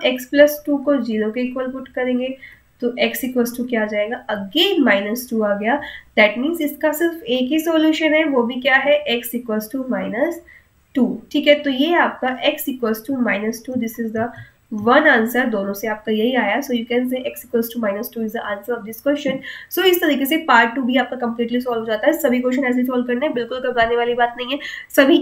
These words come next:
easily practice कीजिए, ज़्यादा से ज़्यादा question solve कीजिए, easily आप solve कर पाएंगे। So समझ आया? Video like नहीं किया?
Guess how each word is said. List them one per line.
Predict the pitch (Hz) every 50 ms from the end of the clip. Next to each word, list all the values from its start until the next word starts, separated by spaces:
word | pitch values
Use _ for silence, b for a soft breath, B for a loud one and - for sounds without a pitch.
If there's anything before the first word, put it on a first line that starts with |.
| -
easily | 247 233 247 240 262 254
practice | 240 220 220 - 277 285 285 -
कीजिए, | - 277 254 233 285 294
ज़्यादा | 277 220 202 214
से |
ज़्यादा | - 233 233 233
question | 233 226 233 - 240 240
solve | 247 240 240 233
कीजिए, | 233 - 262 220 226 277 277 254
easily | 220 220 233 214
आप | 214 214 -
solve | - 196 190
कर | 190 196
पाएंगे। | 190 190 175 175 190 196 214
So | 220 254 240
समझ | - 302 320 359 349 339
आया? | 294 277 - - B B B B B B -
Video | 233 240 247
like | 233 220 220 233
नहीं | 254 269 247
किया? | 277 302